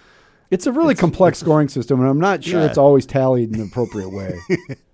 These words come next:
Speaker 1: I'm, I'm
Speaker 2: But the
Speaker 1: not, uh, I don't think there's been an, an audit done on the, uh,
Speaker 2: <laughs>
Speaker 1: points tallying.
Speaker 2: And nobody's called for an audit. Everybody's just happy to give
Speaker 1: That's true.
Speaker 2: food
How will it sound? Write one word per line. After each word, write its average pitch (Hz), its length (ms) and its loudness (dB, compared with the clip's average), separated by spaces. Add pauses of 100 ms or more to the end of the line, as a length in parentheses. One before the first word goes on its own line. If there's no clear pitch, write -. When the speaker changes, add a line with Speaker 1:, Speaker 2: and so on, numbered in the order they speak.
(600)
Speaker 1:
I'm, 147 260 0 (220)
I'm 170 200 0
Speaker 2:
But 185 320 -2
the - 20 -4
Speaker 1:
not, - 20 -2
uh, 147 260 4
I 156 80 0
don't 170 160 0
think 170 160 -4
there's 147 180 -2
been 143 180 0
an, 131 140 0
an 113 120 -6
audit 123 440 -2
done 101 280 -8
on 98 160 -10
the, 101 240 -12
uh, 98 160 -12 (220)
Speaker 2:
<laughs> - 200 -20
Speaker 1:
points 120 320 -6
tallying. 92 540 -12
Speaker 2:
And 120 160 -10
nobody's 143 320 -6
called 123 240 -8
for 131 100 -12
an 113 100 -8
audit. 98 300 -10
Everybody's 120 420 -4
just 110 180 -12
happy 107 280 -8
to 107 120 -6
give 107 400 -6
Speaker 1:
That's - 160 -16
true. 92 180 -10
Speaker 2:
food 117 500 -6